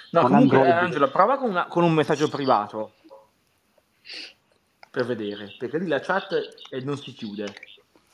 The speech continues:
Speaker 1: Per essere ci
Speaker 2: Devo
Speaker 1: inviano, capito?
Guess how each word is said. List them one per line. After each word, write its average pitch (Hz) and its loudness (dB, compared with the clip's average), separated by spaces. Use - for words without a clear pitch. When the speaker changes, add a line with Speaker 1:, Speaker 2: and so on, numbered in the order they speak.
Speaker 1:
Per 131 0
essere 147 0
ci 143 -8
Speaker 2:
Devo 131 -4
Speaker 1:
inviano, 175 6
capito? 101 -12